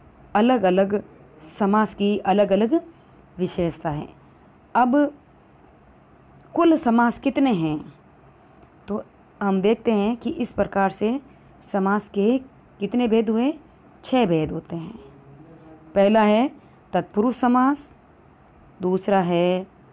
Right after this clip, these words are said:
द्वंद्व समास, तीसरा है द्विगु समास, चौथा है कर्मधारय समास, पांचवा बहुब्रीहि समास और छठा है अव्ययभावी समास।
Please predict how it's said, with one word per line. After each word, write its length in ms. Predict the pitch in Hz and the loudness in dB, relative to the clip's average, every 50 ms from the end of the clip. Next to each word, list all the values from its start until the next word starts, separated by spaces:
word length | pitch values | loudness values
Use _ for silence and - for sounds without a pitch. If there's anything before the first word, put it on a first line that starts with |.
| - _ - - _ _ _ _ 147 135 | -20 _ -20 -20 _ _ _ _ -10 -6
द्वंद्व 300 | 175 170 185 226 233 247 | -2 -2 0 0 -2 -2
समास, 580 | 233 - 233 233 247 262 285 294 - - - - _ _ _ - - _ _ _ _ - - - | -2 -2 0 0 2 0 -2 -4 -6 -14 -18 -20 _ _ _ -20 -20 _ _ _ _ -20 -20 -8
तीसरा 400 | - 214 220 214 - - 190 180 | -4 -4 -4 -4 -4 -4 -2 -2
है 380 | 175 151 160 156 160 165 170 - - - _ _ _ - _ - | -2 -2 -4 -6 -6 -6 -8 -12 -16 -20 _ _ _ -20 _ -18
द्विगु 380 | 160 151 185 208 196 - 269 277 | -10 -4 -4 -4 -2 0 -2 -2
समास, 580 | - - 240 233 226 233 269 302 - - - - - _ _ - - - _ - - - | 0 0 0 0 0 0 -2 -4 -6 -10 -18 -20 -20 _ _ -20 -20 -20 _ -20 -20 -10
चौथा 360 | - - 190 185 185 - 196 | -4 -2 -2 0 0 0 0
है 340 | 185 165 170 170 175 175 180 - - - - - - _ _ - - - | 0 0 -2 -2 -4 -4 -8 -12 -20 -20 -20 -20 -20 _ _ -20 -8 -2
कर्मधारय 600 | 190 185 185 214 247 254 247 233 233 233 254 262 | 0 0 2 2 2 2 2 2 2 2 0 -2
समास, 520 | 254 - 233 233 247 277 302 302 - - - _ _ _ _ - - - _ - _ _ - | -2 -2 -2 0 0 0 -2 -2 -6 -16 -20 _ _ _ _ -20 -20 -20 _ -20 _ _ -2
पांचवा 600 | 185 175 175 170 165 - 175 175 165 165 165 175 - - _ - - - _ - - - - - | 0 0 0 0 -2 -6 -6 -4 -4 -4 -6 -8 -12 -20 _ -20 -20 -20 _ -20 -20 -20 -8 -4
बहुब्रीहि 540 | 170 170 156 220 269 247 233 269 269 285 269 | -4 -2 0 0 0 2 2 2 2 2 0
समास 560 | 277 - 254 254 262 269 294 311 311 - - _ _ - - - _ - - - - - _ - | 0 -2 0 0 2 0 0 -2 -4 -10 -18 _ _ -20 -20 -20 _ -20 -20 -20 -20 -20 _ -8
और 260 | 180 170 170 180 180 | -4 -2 -2 -2 -4
छठा 440 | 180 - - - 185 165 - 180 170 | -6 -12 -8 -8 -8 -6 -4 -4 -4
है 340 | 165 147 156 170 202 262 - - - - - - - - - _ _ - - | -4 -4 -6 -6 -6 -8 -10 -14 -20 -20 -20 -20 -20 -20 -20 _ _ -8 -2
अव्ययभावी 720 | 202 208 202 190 202 185 - 165 156 156 165 214 294 330 - - _ _ _ - _ - _ | -2 0 2 2 0 0 0 -4 -6 -2 -2 -2 -2 -2 -4 -16 _ _ _ -20 _ -20 _
समास। 760 | - - - - 208 175 165 156 156 208 - - - - - | -18 -16 -6 -4 -2 -2 -2 -2 -4 -8 -12 -14 -16 -18 -20